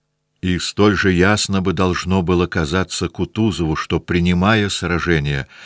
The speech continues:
и тоже рискуя потерять четверть армии,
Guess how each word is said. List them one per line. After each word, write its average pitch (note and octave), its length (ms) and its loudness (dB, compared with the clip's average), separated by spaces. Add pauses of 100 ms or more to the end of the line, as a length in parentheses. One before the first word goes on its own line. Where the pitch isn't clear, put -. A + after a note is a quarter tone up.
(160)
и F2 120 -2
тоже A2 400 4
рискуя G2+ 540 2
потерять G2+ 520 0
четверть F#2+ 560 -2
армии, B2 460 2